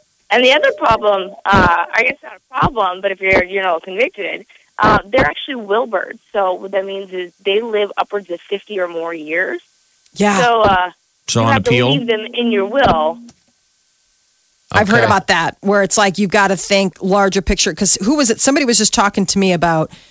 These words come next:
Speaker 2: a tortoise. And they're like, "Dude,
Speaker 1: Mm-hmm.
Speaker 2: tortoises will, like, live forever." Like, tortoises are one of those things where I hope your kids like tortoises 'cause they're gonna have that 'cause it's gonna outlive you.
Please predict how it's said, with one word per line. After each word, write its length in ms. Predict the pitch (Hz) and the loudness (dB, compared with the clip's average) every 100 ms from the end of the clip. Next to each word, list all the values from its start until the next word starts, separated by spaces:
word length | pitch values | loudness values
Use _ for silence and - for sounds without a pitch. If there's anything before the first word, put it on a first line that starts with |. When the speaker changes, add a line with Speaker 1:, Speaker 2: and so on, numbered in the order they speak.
| _ _ - | _ _ -4
Speaker 2:
a 80 | 190 | -2
tortoise. 640 | - - 202 175 78 - - | 0 2 2 0 0 -2 -2
And 100 | - | 0
they're 80 | 240 | 2
like, 220 | 240 220 | 2 0
"Dude, 300 | 196 285 220 | 2 2 2
Speaker 1:
Mm-hmm. 120 | 233 | 0
Speaker 2:
tortoises 480 | 254 277 311 - 269 | 2 2 2 2 2
will, 120 | 214 196 | 2 2
like, 180 | 196 | 0
live 240 | 170 214 202 | 0 0 0
forever." 480 | - - 196 165 92 | -4 -2 0 0 -2
Like, 200 | 139 - | -4 0
tortoises 480 | 240 240 233 214 208 | 0 2 2 2 2
are 100 | 202 | 2
one 140 | 202 | 2
of 60 | 196 | 0
those 160 | 185 | 0
things 260 | - 190 185 | 0 0 2
where 260 | 185 180 - | 2 2 2
I 120 | 180 | 0
hope 220 | 180 220 | 2 0
your 120 | 220 208 | 0 0
kids 260 | 247 226 | 0 0
like 160 | 190 180 | 0 0
tortoises 540 | 180 175 175 196 170 | 0 0 2 2 0
'cause 240 | - 170 165 | 0 -2 -2
they're 180 | 190 202 | 0 0
gonna 180 | 208 196 | 2 2
have 240 | 190 196 175 | 2 2 2
that 300 | 165 147 - | 0 -2 -2
'cause 160 | 165 | -2
it's 140 | 190 - | -2 0
gonna 160 | 190 | 0
outlive 400 | 160 156 180 165 | 0 0 -2 -2
you. 360 | 165 175 123 | -2 -2 -4